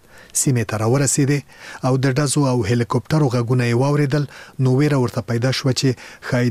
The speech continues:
د اوکراین جګړه د دوی سیمې ته هم وغځېږي. د پولند دفاع وزیر د روانې جولای میاشتې په لومړیو کې ویلي و چې پوځ د دې هیواد ختیځ ته د زرو سرتیرو استول پیل کړي دي. پولند همداراز دا هم ویلي و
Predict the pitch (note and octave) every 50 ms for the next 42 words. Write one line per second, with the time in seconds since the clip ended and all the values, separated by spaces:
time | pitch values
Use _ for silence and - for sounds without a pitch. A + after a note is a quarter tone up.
0 | A2+ A#2 A2+ A2+ G#2 - - C3+ C3+ C#3 C3 A2 A#2 A2 G#2+ B2 A#2 A2+ - -
1 | - _ - B2+ A#2+ A#2+ A#2+ A2+ A2 B2+ C3+ C#3+ C3 - - C3 A2+ A2 A2 G2
2 | - A2 G#2 A#2+ A2 G#2+ A#2 - _ _ _ - - B2+ B2+ A2 A#2 A#2 G2+ -
3 | B2 A#2+ G#2+ B2+ A#2+ - - - - - - - - - - - B2+ B2 A#2 A2
4 | - - B2 A#2+ A#2+ A#2+ B2 B2 A#2 - - - A#2+ B2 A#2 - - C#3+ C3+ C3
5 | B2 A2 - C3 - - - - - - - - - C3 C3 C3 C3 C3 B2+ C3+
6 | C3+ C3+ C#3 C#3 C#3 B2+ A#2 C3 B2+ C3+ C3+ C3 C3 B2+ A#2+ - - B2 - -
7 | B2+ A#2+ A#2+ A#2+ B2+ C3 C3 B2+ A2+ - - C3 B2+ C#3+ C#3+ C#3+ C#3 C#3+ C3 -
8 | - D3 C3+ - - - - - - - - _ C#3+ C#3 C#3 C#3+ C3+ - - C3+
9 | C3+ B2+ C3 C3+ A#2+ G#2+ B2+ B2+ B2+ - - - B2 - - C#3 B2 - - -
10 | C3+ A#2+ A2+ A2 C3 B2+ B2 A#2 A2+ - E3 D3+ C#3 A#2 - - A#2 G#2+ - -
11 | B2 A2+ A2 G#2+ - - - A#2+ A#2 A#2+ A2+ - - A#2 A#2+ A#2+ - - D#3+ C3+
12 | A#2+ A2 A#2+ A2 - - - - - - _ - A#2 A#2 B2 B2 A#2+ F#2+ A2+ A2+
13 | A#2 A#2 A#2+ B2 A#2+ A2+ A2 A2+ G#2+ A#2 B2 B2 B2+ C#3 C3+ C3+ C3+ C3+